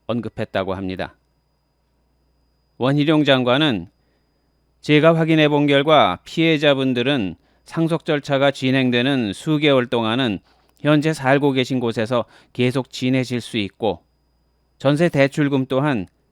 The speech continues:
주택도시보증공사, 주택금융공사, 서울보증보험이 운영하는 전세대출 보증의 연장이 가능하므로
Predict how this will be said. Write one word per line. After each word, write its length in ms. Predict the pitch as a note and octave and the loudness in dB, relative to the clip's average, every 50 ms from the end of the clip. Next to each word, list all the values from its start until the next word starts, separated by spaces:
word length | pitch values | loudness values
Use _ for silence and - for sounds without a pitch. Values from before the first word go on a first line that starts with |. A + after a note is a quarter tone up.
| _ _ _ _ | _ _ _ _
주택도시보증공사, 1400 | - C#3+ C#3+ - - D#3 C#3+ - - B2+ B2+ - D3 C3 C3 B2+ A#2 B2+ A#2+ A2 G#2+ G#2 G2+ F#2 G2 D#2 D2+ - _ _ _ _ _ _ _ _ _ _ | -6 -6 -4 -2 -2 -2 -2 -2 -6 -6 -4 -4 -4 -4 -4 -4 -4 -4 -4 -4 -4 -4 -4 -4 -6 -6 -6 -12 _ _ _ _ _ _ _ _ _ _
주택금융공사, 1160 | - C#3+ C#3+ - E3+ D#3+ - - C#3+ C#3+ D3 D3+ D3+ D3 C3+ B2+ A#2+ A2+ - G#2+ D#2 C#2+ - _ _ _ _ _ _ _ _ _ _ _ _ _ | -6 -6 -4 -2 -4 -6 -4 -4 -2 0 2 2 2 2 0 0 -2 -2 -4 -6 -8 -8 -10 _ _ _ _ _ _ _ _ _ _ _ _ _
서울보증보험이 1120 | _ - - D3+ D#3+ E3 E3 D#3 C3+ B2+ B2+ B2+ C#3+ C#3 C3 C3 B2+ B2+ B2 B2 B2+ B2+ B2+ | _ -2 0 2 4 4 4 2 0 -2 -2 0 0 0 2 2 2 2 2 2 0 0 0
운영하는 720 | A#2 A2+ A2+ A#2 A2+ A2+ A2 A#2+ B2 C3+ C3 A2 F2+ - _ _ _ _ _ _ | 0 0 0 -2 -2 -2 -2 -2 -2 -2 -2 -4 -6 -8 _ _ _ _ _ _
전세대출 800 | - B2+ C#3 C#3 C#3 D3+ D3+ C#3 C#3 C3 B2 - D3+ C#3+ C#3 C3+ | -4 -2 0 0 2 0 0 2 2 0 0 0 0 0 0 0
보증의 680 | - B2 A#2 A2 A#2 A#2 A#2+ B2+ C3 A#2+ A2+ F#2+ - | 0 -2 -4 -4 -4 -2 -2 0 0 0 -2 -2 -2
연장이 480 | F#2+ A2 A#2 B2 A2 B2 A#2 B2 C3 B2+ | -2 0 0 0 0 0 0 0 0 -2
가능하므로 720 | A2+ A2+ G#2+ G#2+ G#2+ G#2 G#2 G2 G2 G2 A2+ G#2 E2+ D#2+ | -2 -2 -2 -2 -2 -2 -4 -4 -4 -2 -2 -4 -4 -6